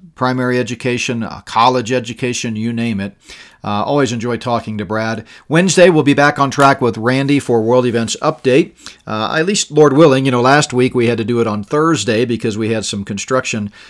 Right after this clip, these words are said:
uh, here at the office on our regular Wednesday, but we're on schedule for Wednesday this week, Lord willing. And then later this week, I'll have, uh, my good friend and technologist Shane on, and we'll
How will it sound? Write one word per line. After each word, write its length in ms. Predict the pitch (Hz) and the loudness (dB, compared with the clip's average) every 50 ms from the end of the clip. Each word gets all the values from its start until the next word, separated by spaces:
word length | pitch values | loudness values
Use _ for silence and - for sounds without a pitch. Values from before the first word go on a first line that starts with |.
| - _ - | -20 _ -12
uh, 80 | 101 | -8
here 220 | 98 110 110 110 110 | -6 -4 -4 -4 -4
at 100 | 107 - | -4 -4
the 140 | 110 107 110 | -4 -4 -2
office 360 | 110 113 110 - 107 - - | -2 -2 -4 -4 -6 -8 -8
on 280 | - 104 104 104 104 | -8 -6 -6 -6 -4
our 160 | 104 101 98 98 | -4 -4 -4 -4
regular 400 | 107 110 95 107 98 98 98 98 | -4 -6 -6 -6 -4 -4 -4 -4
Wednesday, 480 | 101 113 117 120 104 95 104 101 107 | -4 -6 -6 -6 -6 -6 -6 -4 -4
but 200 | 95 107 101 - | -4 -6 -8 -6
we're 200 | - 160 180 180 | -4 -2 0 0
on 100 | 160 151 | 0 -2
schedule 380 | - - 143 131 131 120 131 120 | -2 0 0 0 2 0 -2 -2
for 120 | - 123 | -2 -4
Wednesday 380 | 113 117 117 113 104 - 113 107 | -4 -4 -4 -4 -4 -4 -4 -4
this 240 | 104 107 - - 107 | -4 -6 -6 -6 -6
week, 180 | 107 107 - | -8 -8 -8
Lord 200 | 101 107 104 101 | -8 -8 -6 -4
willing. 320 | 110 117 113 113 120 117 - - - - - | -4 -4 -4 -4 -6 -8 -12 -20 -20 -14 -8
And 100 | - 170 | 0 2
then 100 | 190 175 | 4 6
later 220 | 160 156 165 156 147 | 6 6 6 6 4
this 180 | 147 143 147 | 4 2 0
week, 200 | 170 160 160 - | -2 -4 -4 -2
I'll 120 | 151 143 139 | -2 -2 0
have, 300 | 139 139 131 123 110 120 | 0 0 0 -2 -2 -4
uh, 240 | 127 120 120 120 113 | -4 -2 -2 -2 -2
my 380 | 117 117 117 113 113 110 113 | -2 0 0 0 0 -2 -2
good 240 | 120 123 135 131 - | 0 0 0 0 2
friend 240 | - 131 127 123 120 | 2 0 2 2 0
and 100 | 113 104 | -2 -2
technologist 720 | 127 127 110 117 127 123 120 120 104 117 113 - - - | -2 -2 -2 0 0 0 0 0 -2 -4 -6 -8 -8 -10
Shane 540 | - - - 160 160 156 139 123 123 135 139 | -8 -6 -4 -2 -2 -2 -2 -2 -4 -4 -6
on, 360 | 139 - 123 117 117 131 151 | -6 -6 -4 -4 -2 -2 -4
and 160 | 147 117 110 | -4 -4 -4
we'll 200 | 110 110 110 107 | -4 -6 -8 -8